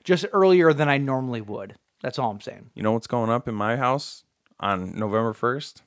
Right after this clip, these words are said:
Speaker 1: Getting
Speaker 2: Fucking Christmas trees, dude.
Speaker 1: Ugh,
Speaker 2: Hell yeah.
Speaker 1: gross. They're showing
Speaker 2: I don't, I don't put the ornaments on. I just put the
Speaker 1: What's
Speaker 2: trees
Speaker 1: the
Speaker 2: up and
Speaker 1: point?
Speaker 2: I put the lights on.
Speaker 1: What's the point?
Speaker 2: 'Cause the, I like the ambiance.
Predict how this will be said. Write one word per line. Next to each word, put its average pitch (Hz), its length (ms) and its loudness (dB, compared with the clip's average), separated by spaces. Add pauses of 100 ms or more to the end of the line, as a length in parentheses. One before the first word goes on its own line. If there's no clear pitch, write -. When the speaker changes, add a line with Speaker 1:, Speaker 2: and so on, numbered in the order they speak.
(520)
Speaker 1:
Getting 110 340 -12 (280)
Speaker 2:
Fucking - 200 -16
Christmas - 380 -16
trees, - 300 -14
dude. - 140 -8
Speaker 1:
Ugh, 113 560 -8
Speaker 2:
Hell 104 180 -2
yeah. 110 120 -2
Speaker 1:
gross. - 180 -8 (300)
They're 143 140 0
showing 165 160 6
Speaker 2:
I 156 40 10
don't, 190 280 8
I 143 80 10
don't 180 200 8
put 208 140 0
the 226 120 4
ornaments 208 460 6
on. 117 380 2 (540)
I 123 140 6
just 127 220 -2
put - 180 -2
the 131 60 -2
Speaker 1:
What's - 100 -8
Speaker 2:
trees 175 240 0
Speaker 1:
the 180 80 6
Speaker 2:
up 185 120 8
and 175 80 4
Speaker 1:
point? - 20 2
Speaker 2:
I 160 80 4
put 180 200 -2
the 180 80 2
lights 170 320 2
on. 85 320 -2
Speaker 1:
What's - 160 -10
the - 120 -14
point? 247 340 -6 (200)
Speaker 2:
'Cause 143 160 -2
the, 151 180 4
I 139 60 6
like 160 240 2
the 175 80 -4
ambiance. 135 680 -2